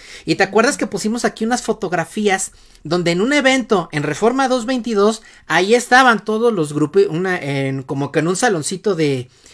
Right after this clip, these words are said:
que luego tienen este tipo de, de complejos de departamentos de lujo, tienen salón de como que para eventos, eh, de usos múltiples. Estaba muy bonito, pues ahí anda. Pues ya vimos cómo le quita la imagen a los puestos callejeros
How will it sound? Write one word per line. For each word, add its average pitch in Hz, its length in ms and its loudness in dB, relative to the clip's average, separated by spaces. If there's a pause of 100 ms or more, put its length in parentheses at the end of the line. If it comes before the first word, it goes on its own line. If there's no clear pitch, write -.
(200)
que 156 100 0
luego 185 280 2
tienen 190 340 -2
este 180 180 -4
tipo 175 360 -6
de, 131 760 -4
de 139 100 -2
complejos 147 460 -6
de 160 80 -4
departamentos 131 640 -8
de 165 80 -6
lujo, 165 320 -4 (280)
tienen 160 260 -4
salón 147 300 -4
de 165 100 -10
como 131 300 -6
que 123 140 -4
para 131 220 -8
eventos, 135 480 -8
eh, 73 540 -14
de 175 80 2
usos 214 180 -4
múltiples. 175 560 -6 (380)
Estaba 165 220 2
muy 185 140 0
bonito, 160 340 -2
pues 131 140 -10
ahí 143 120 -4
anda. 170 220 -4 (400)
Pues 135 160 -4
ya 233 100 6
vimos 285 480 -4 (500)
cómo 220 220 2
le 233 220 2
quita 294 340 -4
la 190 100 0
imagen 208 580 -2
a 147 120 -4
los 151 180 -6
puestos 190 440 -4
callejeros 160 840 -6